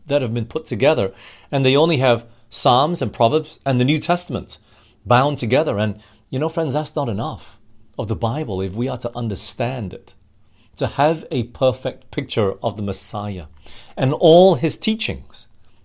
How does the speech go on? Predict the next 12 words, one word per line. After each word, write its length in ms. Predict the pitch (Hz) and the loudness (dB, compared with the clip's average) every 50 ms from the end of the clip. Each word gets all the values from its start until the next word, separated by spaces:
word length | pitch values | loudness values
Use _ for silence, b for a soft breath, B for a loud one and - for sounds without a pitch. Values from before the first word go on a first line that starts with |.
| - - | 0 4
all 260 | 139 160 196 208 208 | 6 8 8 8 8
that 120 | 190 170 160 | 8 6 4
he 80 | 175 | 4
wants 240 | 156 156 160 160 - | 4 4 2 2 0
us 120 | 160 139 - | -2 -4 -4
to 80 | - - | -4 -4
understand. 600 | 131 135 131 117 - - 127 117 98 82 76 b b b b b b b b | -2 -4 -4 -4 -6 -6 -6 -8 -8 -8 -12 b b b b b b b b
We 140 | - 120 127 | -4 -2 -2
need 240 | 135 139 127 95 85 | 0 -2 -2 0 0
both 300 | 123 123 120 113 - - | 0 0 0 -2 -4 -6
the 140 | 107 98 - | -8 -6 -2
old 420 | - 95 95 98 101 107 110 - | -2 0 0 0 -2 -6 -8 -14